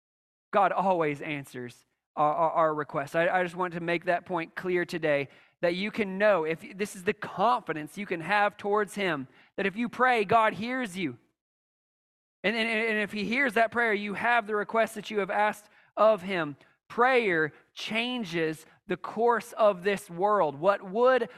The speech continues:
otherwise happen will not happen through prayer. What would not happen will happen through prayer. What would be impossible becomes possible through prayer.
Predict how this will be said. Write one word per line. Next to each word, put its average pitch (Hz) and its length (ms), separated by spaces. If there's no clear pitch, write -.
otherwise 214 720
happen 196 500
will 214 280
not 208 380
happen 185 540
through 214 240
prayer. 196 640
What 208 240
would 226 300
not 208 280
happen 196 540
will 208 140
happen 208 400
through 208 140
prayer. 220 360
What 190 240
would 214 300
be 226 260
impossible 214 840
becomes 208 560
possible 196 680
through 233 320
prayer. 202 680